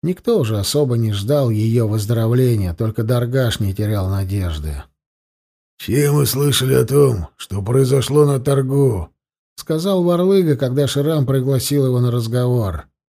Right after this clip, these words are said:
«Тёмное это дело с мальчиком-гусляром.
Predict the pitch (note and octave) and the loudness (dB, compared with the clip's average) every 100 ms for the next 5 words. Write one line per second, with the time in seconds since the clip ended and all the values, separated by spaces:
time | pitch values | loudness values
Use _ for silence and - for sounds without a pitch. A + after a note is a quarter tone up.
0 | _ _ _ _ _ - - D3+ C#3+ C3+ | _ _ _ _ _ 0 4 6 4 2
1 | B2+ A#2 A#2 B2 A#2+ A2+ A2+ A#2+ A2 F#2 | 0 -2 -2 0 0 -2 -2 -2 -2 -4
2 | G2 G#2+ G#2+ - G#2+ A2 G#2 E2+ D2 | -4 -4 -4 -4 -4 -4 -4 -4 -8